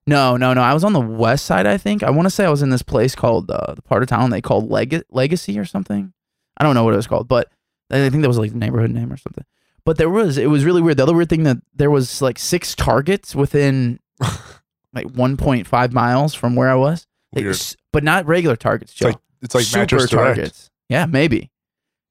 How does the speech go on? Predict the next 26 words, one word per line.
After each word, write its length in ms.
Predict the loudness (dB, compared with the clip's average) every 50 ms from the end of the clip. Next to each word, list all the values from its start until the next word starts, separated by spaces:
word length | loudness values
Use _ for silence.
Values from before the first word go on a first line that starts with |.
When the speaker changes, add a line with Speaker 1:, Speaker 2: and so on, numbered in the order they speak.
| _ _ _
Speaker 1:
So 320 | -2 0 2 2 0 -2 _ -2
there 120 | 0 2
was 260 | 2 2 0 0 -4 _ _ _ _ _ _ _ _ _ _ -4
Speaker 2:
Pushing 260 | -2 -2 -2 -2 -2
drug 200 | 0 2 0 2
money 200 | 0 -2 -4 -4
through 140 | -4 -2 0
Speaker 1:
there's 100 | 2 2
Speaker 2:
there. 80 | 2 2
Speaker 1:
a 20 |
bunch 220 | 2 2 2 0
of 80 | -2 -2
Targets 380 | -2 -4 -4 -2 -2 -2 -2 -2
and 100 | -2 -2
a 40 | 0
bunch 220 | 0 0 0 0
of 80 | -2 -4
Starbucks. 440 | 0 2 2 2 2 0 -2 0 0
And 100 | 0 2
I 60 | 2
know 240 | 2 2 4 4 2
everyone's 280 | 2 2 2 2 2 2
Speaker 2:
Well, 60 | 2 2
Speaker 1:
like, 60 | 2
Speaker 2:
Starbucks 120 | 4 4 4
Speaker 1:
"Oh, 200 | 4 4 4